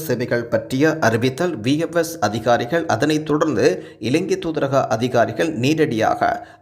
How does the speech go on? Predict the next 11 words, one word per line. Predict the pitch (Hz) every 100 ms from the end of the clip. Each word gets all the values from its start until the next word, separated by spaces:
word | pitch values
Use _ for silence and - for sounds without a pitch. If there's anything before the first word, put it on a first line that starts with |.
| -
அல்கோபர் | 143 151 165 160 160 160
பிராந்தியத்துக்கு | 117 131 127 123 120 113 - 151
வருகை | 113 147 139
தர | 107 104 131
இருக்கின்றார்கள். | 113 - 131 117 - - - - - _ _ -
தகவல் | 123 123 151 180 196 - - _ -
சவுதி | - 170 196 170 -
அரேபியாவில் | - 160 160 165 139 117
இருக்கும் | 117 - 120 110 - -
இலங்கை | 110 143 156 156 156
தூதரகம். | 127 107 90 - -